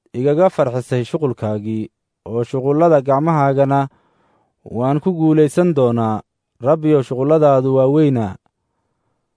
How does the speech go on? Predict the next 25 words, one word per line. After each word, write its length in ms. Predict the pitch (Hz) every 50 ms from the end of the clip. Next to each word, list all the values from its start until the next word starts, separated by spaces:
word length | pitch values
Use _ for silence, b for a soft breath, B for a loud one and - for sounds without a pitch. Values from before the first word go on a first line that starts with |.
| _ _ _ _ _ _ _ _ _ _ _ -
oo 180 | 117 131 139
fikradaaduna 960 | 135 143 151 147 160 170 190 202 185 180 165 160 147 151 156 160 160 160 156 - - _ _ _ _ _ _ _ _ -
aad 220 | 180 190 202 190 165
bay 200 | 165 175 170 165
u 120 | - 185
mool 280 | 185 180 185 185 175 165
dheer 200 | 175 180 175 151
yihiin. 540 | 151 143 127 120 120 123 123 120 120 117 - _ _ _ _ _ _ _ -
Doqonku 480 | 117 151 170 160 160 156 139 127 139 127
taas 280 | - 151 165 170 - 165
ma 80 | 170 175
yaqaan, 540 | 175 165 151 156 160 165 170 175 185 180 175 _ _ _ _ _ _ _ _ _ _ _ _ _ _ _
kii 200 | - 135 143 147
nacas 400 | 165 180 196 175 160 156 143 -
ahuna 480 | 135 147 135 139 143 143 139 139 135 - - -
ma 220 | 127 139 156 170
garan 300 | 160 156 156 151 156 156 131
karo. 340 | - 120 113 110 104 87 - _ _ _ _ _
Kuwa 320 | - - 202 208 208 196 180
sharka 380 | - 208 202 190 - 170 156 151
lahu 400 | 151 151 147 147 151 147 143 - - _ _ _
markay 800 | - 110 120 135 156 165 - - 170 160 151 151 151 147 131 - - _ _ _ -
ay 240 | 117 127 143 151 139
sida 420 | - - - 190 170 175 151 143
doog 400 | 135 139 170 185 170 143 117 -